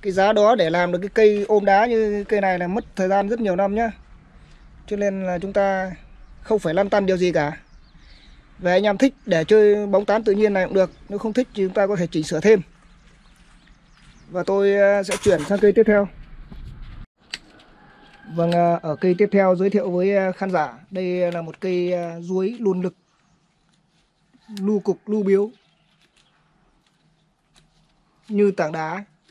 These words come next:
Cái cây này được định hình tay bông, ờ, đã xong. Giờ chúng ta chỉ, ờ,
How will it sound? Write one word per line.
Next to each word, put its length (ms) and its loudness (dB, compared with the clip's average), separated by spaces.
Cái 80 -14
cây 120 -2
này 220 -2
được 240 -4
định 140 -8
hình 220 -4
tay 120 0
bông, 300 -4
ờ, 320 -6
đã 120 -10
xong. 260 -4
Giờ 140 -14
chúng 120 -12
ta 360 -4
chỉ, 240 -18
ờ, 220 -10